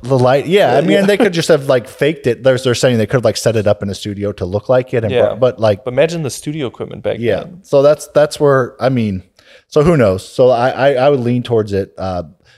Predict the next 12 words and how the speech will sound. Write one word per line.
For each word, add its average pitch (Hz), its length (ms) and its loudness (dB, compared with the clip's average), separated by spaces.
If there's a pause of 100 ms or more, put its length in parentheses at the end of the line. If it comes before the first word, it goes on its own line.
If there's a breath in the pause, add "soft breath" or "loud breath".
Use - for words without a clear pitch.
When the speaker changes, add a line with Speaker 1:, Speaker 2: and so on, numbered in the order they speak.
(160 soft breath)
Speaker 1:
most 123 600 0
conspiracies 117 640 -4
being 95 280 -6
false, - 520 -8
uh, 82 180 -8
like, 80 260 -8
almost 87 260 -10
all 64 160 -8
of 73 80 -14
them 67 100 -20
would 71 160 -16
be, 69 120 -14